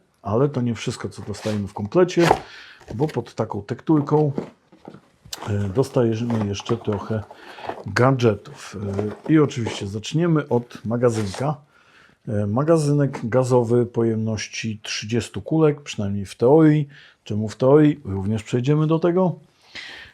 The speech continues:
E, w komplecie mamy polimerowe przyrządy celownicze na szynę Picantini, e, która to jest oczywiście na grzbiecie. I teraz tak, tutaj mamy dwa kluczyki imbusowe,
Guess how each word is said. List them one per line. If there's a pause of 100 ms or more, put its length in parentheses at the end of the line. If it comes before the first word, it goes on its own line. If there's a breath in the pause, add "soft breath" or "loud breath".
E,
w
komplecie
mamy
polimerowe
przyrządy
celownicze
na
szynę
Picantini, (560 loud breath)
e,
która
to
jest
oczywiście
na
grzbiecie. (1900 loud breath)
I (120)
teraz
tak,
tutaj
mamy
dwa
kluczyki (120)
imbusowe,